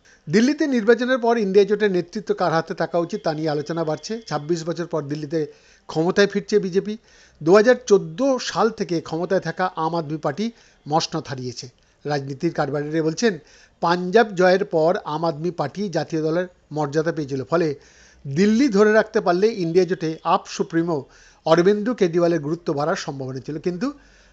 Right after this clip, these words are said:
দিল্লিতে তার দল হেরেছে। শুধু তাই নয়, কেজরিওয়াল নিজেও হেরে গিয়েছে। কেজরিওয়াল যেমন হেরেছেন, দিল্লিতে কংগ্রেস এবারও একটা আসনও পায়নি, ফলে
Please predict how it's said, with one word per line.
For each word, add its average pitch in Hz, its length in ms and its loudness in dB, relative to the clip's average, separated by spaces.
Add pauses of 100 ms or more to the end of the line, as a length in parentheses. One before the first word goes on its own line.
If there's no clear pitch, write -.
(140)
দিল্লিতে 254 400 4
তার 220 240 4
দল 180 160 4
হেরেছে। 180 300 0
শুধু 214 240 -4
তাই 175 200 0
নয়, 208 200 0 (420)
কেজরিওয়াল 185 420 2
নিজেও 170 340 0
হেরে 226 180 2
গিয়েছে। 143 340 -4 (720)
কেজরিওয়াল 240 440 6
যেমন 254 240 0
হেরেছেন, 240 460 -4 (100)
দিল্লিতে 170 340 -4
কংগ্রেস 190 480 -2 (120)
এবারও 170 320 2 (380)
একটা 160 360 0
আসনও 170 380 -2
পায়নি, 180 280 -4
ফলে 160 240 -4